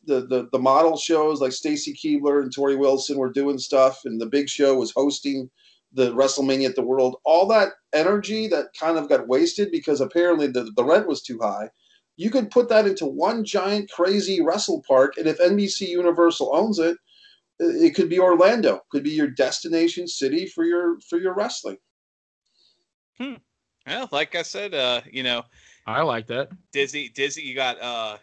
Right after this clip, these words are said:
Speaker 2: California and Florida both have huge amusement park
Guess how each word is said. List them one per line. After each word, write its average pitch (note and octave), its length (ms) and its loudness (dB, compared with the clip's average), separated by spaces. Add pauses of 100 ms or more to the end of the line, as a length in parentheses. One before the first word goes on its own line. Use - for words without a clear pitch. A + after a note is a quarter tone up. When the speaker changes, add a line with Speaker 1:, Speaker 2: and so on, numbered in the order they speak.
Speaker 2:
California D#3 680 -6
and C3 280 -4
Florida C#3+ 600 -6 (280)
both C3+ 280 -2
have C3 340 -2
huge D3 460 -12
amusement C3 480 -10
park A2+ 500 -6